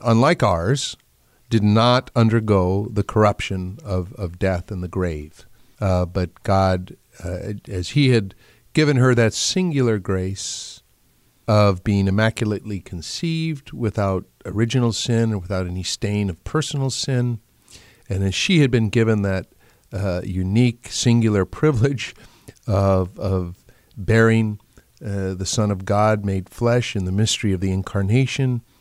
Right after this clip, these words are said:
and through his birth into the world. So that body was given this singular grace of, of being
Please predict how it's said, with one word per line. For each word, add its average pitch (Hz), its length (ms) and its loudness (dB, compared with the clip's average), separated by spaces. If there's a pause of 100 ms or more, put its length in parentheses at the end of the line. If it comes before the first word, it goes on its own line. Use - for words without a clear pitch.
(160)
and 95 140 -4
through 101 140 -4
his 85 200 -6
birth 117 420 0
into 110 180 -2
the 92 120 -2
world. 135 480 0 (400)
So 117 580 2 (800)
that 120 340 2
body 101 480 0 (340)
was 104 280 0
given 104 300 2
this 101 160 0
singular 117 540 2
grace 90 600 -4 (320)
of, 95 420 0
of 95 220 -2
being 95 420 0